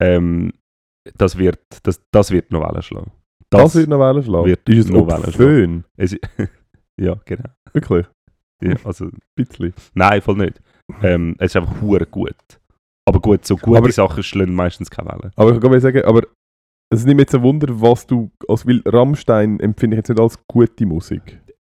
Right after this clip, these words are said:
Speaker 1: Ja, schau, äh, Musik kann man, also, es ist halt, ähm,
Speaker 2: Also, oder sagt mir halt nicht zu, aber es ist jetzt
Speaker 1: Ja,
Speaker 2: nicht, es ist
Speaker 1: aber,
Speaker 2: nicht eine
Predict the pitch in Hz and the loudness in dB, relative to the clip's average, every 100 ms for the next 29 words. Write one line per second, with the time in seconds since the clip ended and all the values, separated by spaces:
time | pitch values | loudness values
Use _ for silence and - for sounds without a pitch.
0 | _ 92 101 104 104 - 104 - _ _ | _ -4 2 2 2 0 -4 -4 _ _
1 | _ - - 107 107 117 135 127 - - | _ -12 -6 -4 0 0 0 -4 -6 -6
2 | - 107 101 95 - _ 98 87 - _ | 0 0 0 -6 -8 _ -2 -2 -6 _
3 | _ _ _ _ _ _ _ _ - - | _ _ _ _ _ _ _ _ -20 -20
4 | - - 107 110 107 95 92 - - - | -12 -4 -4 0 2 2 0 -8 -12 -4
5 | 92 90 87 82 82 85 110 92 95 - | -2 0 -4 -6 -6 -2 0 0 -2 -4
6 | 92 82 95 87 85 - - 107 76 85 | -4 -2 -2 0 -2 -4 -2 0 0 0
7 | 95 95 107 110 104 - 113 110 - | -2 2 4 4 2 2 4 4 2